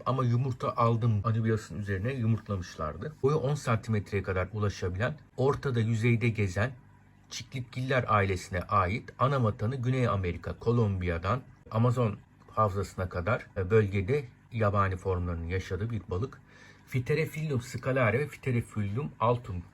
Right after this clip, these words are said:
türleri var. Ben size daha çok Pterophyllum scalare'den bahsedeceğim.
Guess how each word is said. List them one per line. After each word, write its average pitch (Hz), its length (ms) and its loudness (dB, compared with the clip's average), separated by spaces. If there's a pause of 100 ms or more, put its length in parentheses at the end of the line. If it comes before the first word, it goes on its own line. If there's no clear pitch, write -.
türleri 98 400 0
var. 151 160 2 (140)
Ben 139 140 2
size 147 280 0
daha 135 240 2
çok - 340 -6
Pterophyllum 127 720 -2
scalare'den 90 840 -2
bahsedeceğim. 90 560 -4